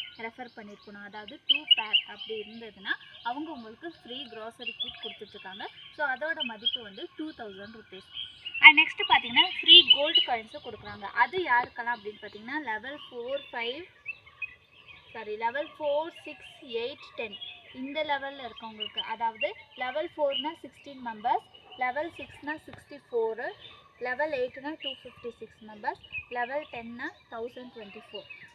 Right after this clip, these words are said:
So, இந்த மாதிரி இருக்கிறவங்களுக்கு ஒன் கிராம், ஃபோர் கிராம், செவன் கிராம் and எயிட்டி கிராம், டோட்டலா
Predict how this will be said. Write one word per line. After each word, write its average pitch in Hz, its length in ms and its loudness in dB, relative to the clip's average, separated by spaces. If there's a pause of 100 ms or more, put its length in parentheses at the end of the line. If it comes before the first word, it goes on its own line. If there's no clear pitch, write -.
So, 247 100 -8
இந்த 294 300 0
மாதிரி 302 280 6
இருக்கிறவங்களுக்கு 226 680 -6
ஒன் 247 280 0
கிராம், 262 300 2
ஃபோர் 233 280 0
கிராம், 240 280 -4
செவன் 226 320 -6
கிராம் 233 240 -6
and 214 160 -14
எயிட்டி 220 400 -2
கிராம், 254 220 -6 (680)
டோட்டலா 294 640 12